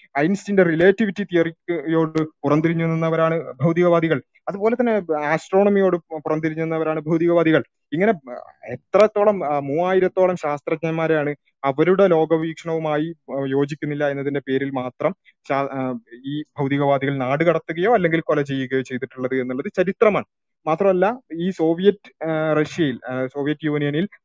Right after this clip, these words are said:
ഇവർ ഈ പ്രവർത്തനം ചെയ്തിട്ടില്ലായിരുന്നുവെങ്കിൽ ജെനറ്റിക്സിനോടും അതുപോലെ തന്നെ പിന്നെ ഫിസിക്സിനോടും ഇവർ ചെയ്ത ഈ ക്രൂരത ചെയ്തിട്ടില്ലായിരുന്നുവെങ്കിൽ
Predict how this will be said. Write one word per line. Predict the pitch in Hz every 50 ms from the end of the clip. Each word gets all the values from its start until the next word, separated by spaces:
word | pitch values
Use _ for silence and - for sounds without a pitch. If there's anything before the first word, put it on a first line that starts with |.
| _ _ _ _ - -
ഇവർ | - 170 165 190 214 214
ഈ | 208 202 214
പ്രവർത്തനം | - _ - 175 170 165 170 170 - 190 190 185
ചെയ്തിട്ടില്ലായിരുന്നുവെങ്കിൽ | - 165 175 190 208 - 185 165 170 175 180 180 185 185 165 156 143 135 120 117 110 - _ _ -
ജെനറ്റിക്സിനോടും | 139 147 151 - 185 - - 180 170 165 156 156 165 143
അതുപോലെ | 143 147 147 160 156 156
തന്നെ | - 156 151 160 165 170 160
പിന്നെ | 139 135 - - _ - - 135 135 131
ഫിസിക്സിനോടും | - 143 - - 143 - 180 170 175 - - 156 156 160 160 147
ഇവർ | 139 135 151 160
ചെയ്ത | - - 143 139 151
ഈ | 147 156
ക്രൂരത | 151 - 135 139 151 160 165
ചെയ്തിട്ടില്ലായിരുന്നുവെങ്കിൽ | 170 - 143 160 208 - 220 175 151 143 127 131 123 120 117 117 143 190